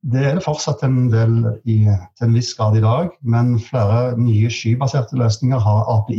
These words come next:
I-er som gjør integrasjonene mye enklere.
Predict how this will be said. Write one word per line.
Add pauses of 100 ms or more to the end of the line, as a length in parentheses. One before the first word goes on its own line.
I-er
som
gjør
integrasjonene
mye
enklere.